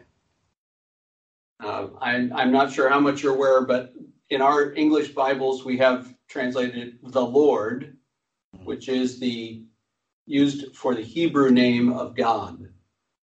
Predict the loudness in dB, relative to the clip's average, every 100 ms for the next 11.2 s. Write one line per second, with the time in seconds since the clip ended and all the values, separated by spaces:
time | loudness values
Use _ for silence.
0 | _ _ _ _ _ _ _ -6 -4 -2
1 | -4 -4 -8 -6 -4 -4 -4 -4 -4 -6
2 | -6 -6 -2 0 0 0 -4 -4 -4 -6
3 | -4 -4 0 0 -2 -2 -4 -2 -2 -2
4 | 0 0 0 -2 -4 -6 -4 -2 2 2
5 | 0 -2 -4 -4 -4 0 2 2 2 -2
6 | -6 _ _ _ _ _ _ -8 -6 -2
7 | 0 0 -2 -4 -2 -2 -2 -4 -4 -4
8 | -4 -6 -6 -6 -8 -12 -12 -10 -8 -10
9 | -10 -20 _ _ _ _ _ _ _ _
10 | _ -4 -4 -4 2 2 2 -2 2 4
11 | 4 0